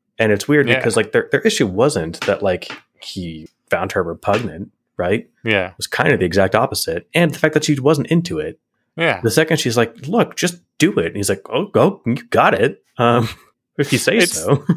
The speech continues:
Speaker 1: <laughs>
Speaker 2: Yeah. It's, I don't know. It's, I, I think she was just like, "He's doing it to everyone else. Why won't he do it to me?" kind of thing. And,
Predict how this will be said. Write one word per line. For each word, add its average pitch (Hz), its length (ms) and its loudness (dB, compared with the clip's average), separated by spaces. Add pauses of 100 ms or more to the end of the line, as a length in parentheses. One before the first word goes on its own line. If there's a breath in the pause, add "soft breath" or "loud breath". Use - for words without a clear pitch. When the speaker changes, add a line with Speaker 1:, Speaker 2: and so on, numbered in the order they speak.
(120)
Speaker 1:
<laughs> - 260 -18
Speaker 2:
Yeah. 147 400 2 (420 soft breath)
It's, 165 220 -2
I 196 80 4
don't 247 100 0
know. 240 140 0
It's, 160 220 0 (100)
I, 160 200 2
I - 100 2
think 190 240 -4
she - 80 -4
was 185 80 -2
just 190 180 -4
like, 175 240 2 (180)
"He's 156 260 -10
doing 151 220 0
it 185 120 -2
to 165 80 0
everyone 165 280 2
else. 165 220 2
Why 131 140 4
won't 156 160 0
he 156 80 -4
do 139 180 0
it 151 100 -2
to - 80 -4
me?" 156 180 -2
kind 110 200 -2
of 104 80 -6
thing. 113 320 -2
And, 120 260 -4